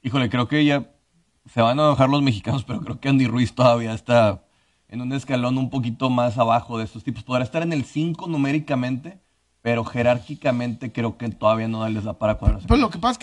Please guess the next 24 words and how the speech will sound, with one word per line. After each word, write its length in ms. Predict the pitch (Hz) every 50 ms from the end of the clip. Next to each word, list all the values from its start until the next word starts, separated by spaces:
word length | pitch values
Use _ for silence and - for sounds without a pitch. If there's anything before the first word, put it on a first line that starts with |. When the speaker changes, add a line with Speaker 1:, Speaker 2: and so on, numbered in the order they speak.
| 277 254 -
Speaker 2:
que 180 | _ _ -
debajo 360 | 151 160 175 196 220 214 240 214
de 100 | 202 214
él 80 | 220
está 340 | 214 190 - - 196 190 185
Dillian 320 | 160 165 175 185 185 165 139 -
White, 320 | 170 180 208 240 269 - _ _ _ _ _ _ _ _ _ _ _ _ 120
Joe 240 | 120 156 160 160 147 131
Joyce, 480 | 139 175 185 214 233 247 220 - - _ _ _ 117 117
Joseph 340 | 135 165 175 - - 143 113
Parker, 560 | - - 185 220 226 220 - - 220 208 185
Michael 480 | 139 143 151 165 170 160 - 151 139 113
Hunter 480 | 143 196 220 214 - - 214 202 - _ -
y 100 | 131 135
Otto 220 | 135 120 131 135
Wallin. 360 | 120 113 95 - - - -
Speaker 1:
Nombres 280 | 120 123 127 123 131 127
Speaker 2:
O 20 |
sea, 100 | - 139
Speaker 1:
desconocidos. 460 | 147 147 117 113 113 - - 110 110
Speaker 2:
nombres 340 | 156 165 170 170 165 175 165
desconocidos. 640 | 143 156 135 - 151 135 123 104 - 117 107 98 98
O 20 |
sea, 240 | - 139 143 135 -